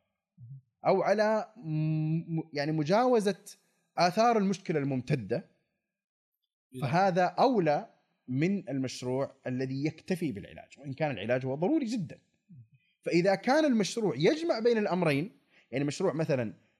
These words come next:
Speaker 1: يكسو ال-، الفقراء أو اللاجئين ويعالجهم، وفي نفس الوقت يعلم أولادهم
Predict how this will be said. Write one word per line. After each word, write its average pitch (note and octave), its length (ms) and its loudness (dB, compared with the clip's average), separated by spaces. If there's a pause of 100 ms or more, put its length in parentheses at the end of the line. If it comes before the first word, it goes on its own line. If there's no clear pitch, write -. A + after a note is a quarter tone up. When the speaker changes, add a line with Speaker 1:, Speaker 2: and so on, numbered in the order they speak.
(120)
Speaker 1:
يكسو D#3 840 -2
ال-، B2+ 380 -4
الفقراء B2+ 640 -4
أو B2+ 140 -4
اللاجئين A#2+ 720 -4
ويعالجهم، B2 1400 0
وفي B2+ 200 -6
نفس F3 220 -6
الوقت E3 380 -4
يعلم G3+ 520 2
أولادهم B2+ 760 2